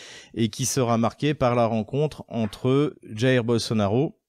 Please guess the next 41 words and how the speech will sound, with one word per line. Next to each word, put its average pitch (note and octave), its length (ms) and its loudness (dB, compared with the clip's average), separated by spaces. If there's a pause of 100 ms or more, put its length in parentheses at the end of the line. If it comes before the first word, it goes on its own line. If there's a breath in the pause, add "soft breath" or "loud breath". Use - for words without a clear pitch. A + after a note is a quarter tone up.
et C3 120 4
Vladimir A2+ 380 0
Poutine. C#3 400 -6
On A2 100 0
en G#2+ 80 4
avait G#2+ 140 2
également A2+ 340 2
parlé A2+ 340 0
il G#2 100 0
y G2 80 2
a G2 60 2
quelques G2 320 -4
semaines. C3+ 320 -2
Euh, G#2 160 2
Jair G#2+ 140 2
Bolsonaro G#2+ 480 0
planifiait A2 480 0
de G#2+ 80 0
venir, G2+ 420 0
dans A2 160 0
le A2 60 2
cadre B2 240 -2
de, G#2+ 160 -4
également A2+ 360 2
de A2+ 60 -2
son G#2 140 0
élection, G#2 580 0
euh, F2+ 140 0
présidentielle, G2 800 0
euh, G2 360 0
rencontrer A#2 460 0
Vladimir G#2 340 0
Poutine, G#2+ 360 -2
avec F2+ 180 -2
qui - 80 -10
il F#2+ 80 -4
s'entend F#2 300 -8
très F#2+ 180 -4
bien, A#2 280 0
et B2 180 2
également, A#2 640 0